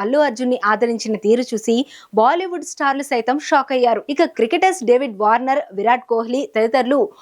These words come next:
పుష్పరాజ్ మేనరిజం ఫాలో అయ్యారంటే ఎంతగా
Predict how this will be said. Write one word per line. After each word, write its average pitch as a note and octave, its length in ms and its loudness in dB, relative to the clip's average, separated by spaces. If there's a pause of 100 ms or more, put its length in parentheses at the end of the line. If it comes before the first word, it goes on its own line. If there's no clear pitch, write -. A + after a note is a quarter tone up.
(180)
పుష్పరాజ్ F4 520 2 (140)
మేనరిజం C#4 520 0 (140)
ఫాలో G#3+ 280 4 (100)
అయ్యారంటే B3+ 460 2 (520)
ఎంతగా F4 320 4